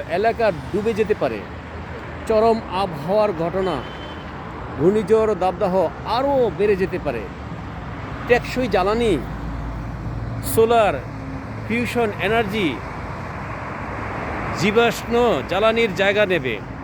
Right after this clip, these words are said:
চিকিৎসা ও জৈব প্রযুক্তিতে উন্নয়ন, মানুষের আয়ু উল্লেখযোগ্যভাবে বেড়ে যেতে পারে।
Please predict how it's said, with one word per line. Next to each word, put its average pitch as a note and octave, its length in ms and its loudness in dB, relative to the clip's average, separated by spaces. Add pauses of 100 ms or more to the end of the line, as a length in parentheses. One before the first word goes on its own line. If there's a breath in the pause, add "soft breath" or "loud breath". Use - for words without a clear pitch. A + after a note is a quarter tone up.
(1120)
চিকিৎসা C4 540 2 (180)
ও A3+ 60 2 (140)
জৈব A3 220 6 (140)
প্রযুক্তিতে A3+ 580 2 (120)
উন্নয়ন, A#3 640 4
মানুষের A3 480 2
আয়ু G#3 360 2 (200)
উল্লেখযোগ্যভাবে G#3 800 4
বেড়ে G#3+ 240 6
যেতে G3+ 240 0
পারে। B2+ 220 0